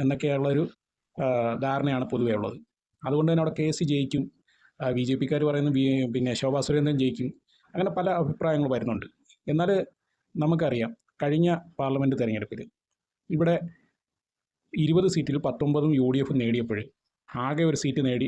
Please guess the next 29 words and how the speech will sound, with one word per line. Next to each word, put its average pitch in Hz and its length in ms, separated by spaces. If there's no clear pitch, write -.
എൽ 123 160
ഡി 131 40
എഫിന് 131 260
ലഭിച്ചത് 113 280
ആലപ്പുഴ 113 280
മണ്ഡലമാണ്. 104 480
എന്നാൽ 170 200
ആലപ്പുഴ 170 300
മണ്ഡലം 165 340
ഒരു 156 160
എൽ 131 180
ഡി 151 60
എഫ് 151 100
മണ്ഡലമാണോ 135 560
എന്ന് 143 120
ചോദിച്ചാൽ 127 440
അല്ല. 135 200
സ്ഥിരമായിട്ട് 175 640
കൂടുതലും 170 420
കാലം 147 220
ആലപ്പുഴ 139 340
കോൺഗ്രസ് 135 460
മണ്ഡലമായിരുന്നു. 113 600
പക്ഷേ 151 180
കഴിഞ്ഞ 185 320
തവണ 170 280
ഇത്രയും 170 440
വലിയ, 156 280
ആ, 139 60